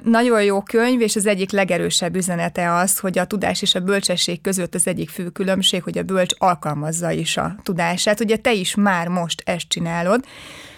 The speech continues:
és egy picit térjünk is vissza megint erre a tudatosságra, ezt még nem boncolgattuk annyira szét, hogy amikor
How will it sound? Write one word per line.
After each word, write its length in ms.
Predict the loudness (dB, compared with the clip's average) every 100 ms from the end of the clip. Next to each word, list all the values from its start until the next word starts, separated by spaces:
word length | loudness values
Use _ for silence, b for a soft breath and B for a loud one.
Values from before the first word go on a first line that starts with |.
| B B
és 140 | -4 -2
egy 100 | 0
picit 380 | 0 2 0
térjünk 420 | 4 4 4 0 -2
is 120 | -2
vissza 360 | 0 2 2
megint 380 | 2 0 0 -2
erre 200 | 0 0
a 40 | -2
tudatosságra, 1080 | -2 -2 -2 -2 -2 0 -2 2 4 4 4
ezt 180 | 0
még 100 | 0
nem 220 | 2 4 2
boncolgattuk 680 | 0 -2 -2 -2 -4 -4 0
annyira 360 | 0 0 0
szét, 460 | 2 2 2 0 0 B B B B B
hogy 240 | 0 2
amikor 560 | 4 2 0 2 4 2